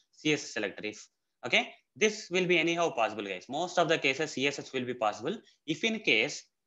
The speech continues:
C S S is not able to locate any element or we are not able to create a perfect C S S for locating the element, then the final savior we have is XPath expression, which is powerful locator out of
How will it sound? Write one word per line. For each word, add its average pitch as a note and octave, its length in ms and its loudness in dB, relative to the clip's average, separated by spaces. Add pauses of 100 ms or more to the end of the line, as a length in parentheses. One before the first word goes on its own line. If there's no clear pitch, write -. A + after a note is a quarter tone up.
(320)
C E3 240 2
S F#3 120 2
S F#3+ 120 -2
is E3+ 220 2
not C#3 260 2
able D3+ 240 2
to C#3+ 80 0
locate B2 360 2
any A#2 240 2
element A2 340 -2
or A2 140 2
we A2 120 -4
are A2 80 0
not A2+ 240 -2
able C#3+ 220 -2
to C#3+ 80 -6
create A#2 300 -4
a A#2+ 40 -2
perfect B2 380 -6
C A2+ 180 -4
S A2 100 -10
S A2+ 100 -16
for A2+ 160 -8
locating A2 380 -6
the G#2 60 -6
element, A#2 340 -8 (320)
then A2+ 140 -6
the A2+ 80 -4
final C3+ 380 -2
savior B2+ 460 0
we A#2 120 -2
have A2+ 200 -2
is A2+ 120 -4
XPath A2 420 0
expression, G2 520 -8 (400)
which D3 180 -4
is D#3 200 4
powerful C3+ 520 0
locator B2 600 0
out A2+ 140 -4
of B2+ 100 0